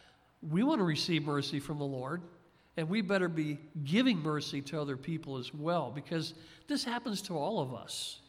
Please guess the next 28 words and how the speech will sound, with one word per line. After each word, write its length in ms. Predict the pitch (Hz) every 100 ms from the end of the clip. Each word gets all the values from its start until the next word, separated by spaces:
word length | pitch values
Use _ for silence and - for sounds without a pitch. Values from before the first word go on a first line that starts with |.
| - _ _ -
right? 320 | 143 175 190 190 - - -
So 180 | -
be, 300 | 160 175 170
be 300 | 196 151 190
ready 400 | 180 180 254 277
to 180 | - 170
show 640 | 156 - 208 196 185 180 175 - - 170
mercy 520 | 151 165 185 185 170
to 100 | 135
people. 500 | 131 - 165 143 123 - - - -
We 420 | - - 170 185
mess 320 | 214 208 175
up 220 | 185 151 -
too 220 | 202 165
at 100 | 131
times, 420 | 151 123 139 -
right? 260 | 147 151 156 - - - - - -
And 180 | 165 160
we 140 | 160
always 260 | 175 220 214
like 200 | 233 214
to 80 | 208
receive 400 | 185 - 196 170
mercy. 400 | 147 131 - 123 - -
I 120 | 143
know 120 | 151
I, 100 | 170
I'm 240 | 160 143